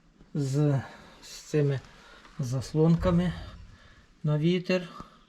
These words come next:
поки їх за-, позакладав, і не знаю, якщо хто робив,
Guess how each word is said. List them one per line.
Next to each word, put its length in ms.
поки 260
їх 180
за-, 220
позакладав, 840
і 160
не 200
знаю, 420
якщо 300
хто 340
робив, 400